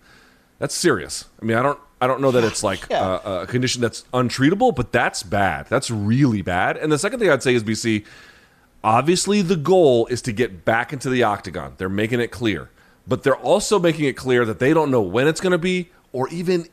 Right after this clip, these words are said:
Speaker 1: if it's going to be. How do you react to this?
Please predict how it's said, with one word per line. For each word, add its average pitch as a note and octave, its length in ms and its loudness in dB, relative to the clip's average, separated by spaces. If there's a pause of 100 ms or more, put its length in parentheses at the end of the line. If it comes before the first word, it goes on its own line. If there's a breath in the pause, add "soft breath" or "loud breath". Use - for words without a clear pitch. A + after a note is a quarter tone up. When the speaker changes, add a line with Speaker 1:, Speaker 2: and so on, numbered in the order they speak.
(100)
Speaker 1:
if G#3 440 -8
it's B2+ 160 -6
going A2+ 320 -2
to G2+ 120 -8
be. E2 320 -10 (420 soft breath)
How C3+ 100 0
do G3 80 0
you G#3 80 -4
react C#3 360 -2
to G2+ 40 -12
this? C2 280 -16